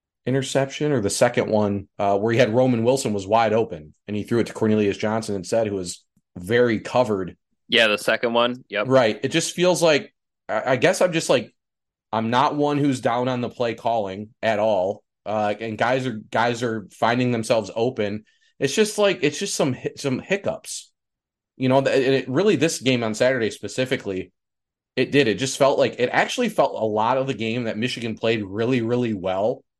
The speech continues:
Speaker 1: It was just like, I, uh, like, well, four plays, I guess, ish, where they just made major mistakes, three of them by McCarthy,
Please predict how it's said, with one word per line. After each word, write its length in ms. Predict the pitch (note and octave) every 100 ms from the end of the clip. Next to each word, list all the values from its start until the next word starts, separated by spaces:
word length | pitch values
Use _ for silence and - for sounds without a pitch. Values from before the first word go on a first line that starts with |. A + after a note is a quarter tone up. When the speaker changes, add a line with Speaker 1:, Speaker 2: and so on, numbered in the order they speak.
| _ _ -
Speaker 1:
It 80 |
was 140 | B2 B2
just 160 | C3+
like, 140 | C4 -
I, 160 | A2+ A#2
uh, 100 | A#2
like, 180 | A2 G#2+ _ _ _ _ -
well, 240 | F2 A2
four 400 | - - G2+ A2
plays, 320 | G#2 A2 A2+
I 100 | F2
guess, 440 | E2+ G#2+ E2+ - - _ _ _ _
ish, 540 | C3+ A#2+ A2 - - _ _ _ _ _ _ _
where 180 | G2+ A2+
they 100 | A2+
just 260 | A2 A#2 -
made 420 | G#2+ G#2 F#2+ F2+ _ _ _ _ _ _ G2
major 280 | G#2+ A2+ A2
mistakes, 500 | G#2 C#3 B2+ - -
three 180 | G#2+
of 80 | G2+
them 140 | G#2 G2
by 100 | G2+
McCarthy, 600 | F#2+ B2 A#2+ - C#2